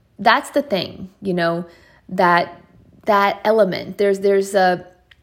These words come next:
a youthfulness in the spirit that you can't fake. And even when you are young, like, in terms of you haven't lived that long, you might not have that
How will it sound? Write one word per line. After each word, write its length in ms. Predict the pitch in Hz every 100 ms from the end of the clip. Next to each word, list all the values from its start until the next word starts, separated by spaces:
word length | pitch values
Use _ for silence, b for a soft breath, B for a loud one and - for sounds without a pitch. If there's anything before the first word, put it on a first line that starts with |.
| _ - _
a 80 | 202
youthfulness 800 | 208 240 247 - 220 185 175 -
in 80 | 185
the 80 | 170
spirit 480 | - 175 175 170 170
that 300 | 165 - -
you 180 | 190
can't 340 | 180 - 226 -
fake. 560 | - - 170 - - B B B B
And 340 | 208 190 190 185
even 280 | - 226 226
when 140 | 214 190
you 100 | 185
are 200 | 180 185
young, 400 | 196 226 175 156
like, 260 | 151 -
in 180 | 170 165
terms 300 | 165 165 170
of 120 | 160
you 60 | 160
haven't 340 | 165 170 170
lived 200 | 175 190
that 180 | 170 -
long, 300 | 117 98 190 b b b
you 140 | 185
might 200 | 180 180
not 180 | 202 208
have 240 | 202 247 214
that 280 | - -